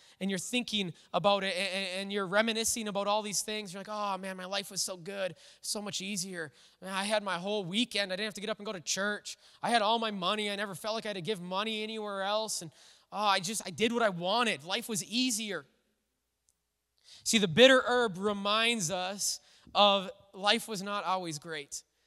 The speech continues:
There was a bunch of junk that was involved in that. Slavery was hard. Our slavery to sin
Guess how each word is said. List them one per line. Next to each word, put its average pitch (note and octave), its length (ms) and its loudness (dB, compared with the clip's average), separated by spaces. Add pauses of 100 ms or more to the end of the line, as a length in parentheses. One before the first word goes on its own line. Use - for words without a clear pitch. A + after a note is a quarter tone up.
(200)
There G3 200 0
was G3 180 0
a D#3+ 60 -4
bunch F3+ 400 -4
of E3 100 -10
junk D3 520 -8
that D3+ 100 -12
was D#3+ 180 -12
involved D3 420 -10
in C#3+ 80 -18
that. C3+ 340 -16 (1700)
Slavery F#3 960 -2 (600)
was E3 220 -2
hard. C#3+ 280 -4 (1800)
Our G3 160 4
slavery G#3 540 -2
to F3+ 80 -6
sin F3 440 -4